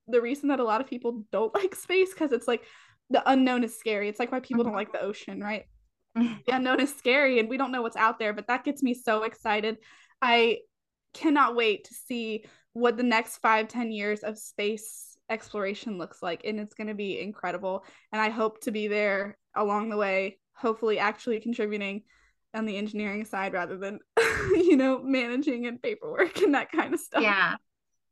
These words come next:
Speaker 2: And, and your dad, who went to, to see the Apollo launch, what does he think of your career?
Speaker 1: He loves it. He, he is, he just could not believe that this was the path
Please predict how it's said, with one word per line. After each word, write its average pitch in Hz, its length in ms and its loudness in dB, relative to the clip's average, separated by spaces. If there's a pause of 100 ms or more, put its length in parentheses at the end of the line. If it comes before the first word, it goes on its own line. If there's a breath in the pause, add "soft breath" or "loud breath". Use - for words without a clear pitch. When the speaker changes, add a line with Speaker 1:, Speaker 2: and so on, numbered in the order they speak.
Speaker 2:
And, 294 200 6
and 285 140 8
your 320 200 4
dad, 285 420 4
who 269 120 -2
went 262 280 0
to, 262 140 -6
to - 280 -16
see 277 200 0
the 277 140 4
Apollo 202 460 4
launch, 170 600 2
what 233 120 0
does 240 100 0
he 247 100 2
think 220 220 -2
of 190 120 -2 (120)
your 190 200 -4
career? 208 340 -2 (460)
Speaker 1:
He 320 180 6
loves 247 260 4
it. 247 260 0
He, 269 480 0 (260)
he 269 400 -2
is, 240 180 0 (340)
he 277 440 2
just 285 360 -4 (420)
could 311 140 0
not 247 260 4
believe 202 540 -2
that 214 160 -8
this 214 200 -8
was 214 160 -6
the 202 100 -8
path 190 340 -4